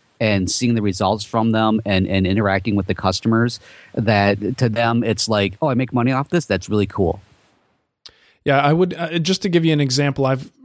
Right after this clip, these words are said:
Speaker 2: probably got a couple, but one that always comes to mind is this, uh, Ryobi, Ryobi, however the heck they pronounce it, um, oscillating, uh, spindle sander.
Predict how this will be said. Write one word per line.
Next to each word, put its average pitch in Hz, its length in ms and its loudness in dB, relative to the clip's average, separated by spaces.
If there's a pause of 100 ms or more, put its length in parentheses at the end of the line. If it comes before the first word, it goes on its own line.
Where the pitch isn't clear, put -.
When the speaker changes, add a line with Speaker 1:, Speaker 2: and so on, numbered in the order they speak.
(140)
Speaker 2:
probably 175 240 0
got 131 160 2
a 120 40 0
couple, 131 280 -2
but 135 160 -2
one 180 180 2
that 190 120 4
always 214 240 2
comes 202 260 -2
to 160 80 -2
mind 139 400 0 (380)
is 135 200 0
this, 143 320 0
uh, 131 380 -2 (400)
Ryobi, 196 840 0
Ryobi, 160 600 0
however 131 300 -4
the 135 80 -6
heck 131 160 -6
they 127 100 -2
pronounce 127 380 -2
it, - 100 -4 (420)
um, 127 520 2 (380)
oscillating, 160 840 2 (240)
uh, 127 360 -2
spindle 135 340 0
sander. - 320 -8